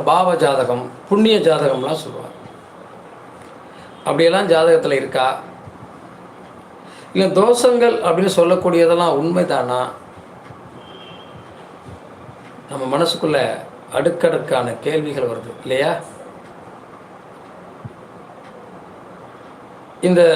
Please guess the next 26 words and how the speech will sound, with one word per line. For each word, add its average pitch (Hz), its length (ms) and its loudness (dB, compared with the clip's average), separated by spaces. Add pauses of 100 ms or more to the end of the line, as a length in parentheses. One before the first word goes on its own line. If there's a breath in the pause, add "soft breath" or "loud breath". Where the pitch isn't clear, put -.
(440)
எங்க 269 360 0 (140)
எப்ப 285 280 -2 (100)
போனாலும் 240 420 4
அந்த 185 180 2
ஒரு 160 160 2
ஜாதகர்கிட்ட, 170 440 2 (1300)
ஒரு 156 160 0
ஜோசியத்தை 208 440 2
போய் 165 200 -2
பார்த்தோம்னா 165 360 0
அவர் 151 200 0
எதையாவது 226 340 2
ஒண்ணு 190 160 -2
சொல்லிக்கிட்டே 175 360 0
இருக்காருங்க. 120 380 -4 (1120)
ஒரு 202 180 0
பாசிட்டிவான 247 580 2
வார்த்தையே 208 340 0
அவர் 180 160 2
வாயில 160 260 4
வருதுல, 127 260 0 (400)
நெகட்டிவாவே 208 560 2
பேசுறாரு, 135 400 -2 (440)
மனசுக்கு 175 400 -4
கஷ்டமா 143 360 -4
இருக்கு. 107 200 -12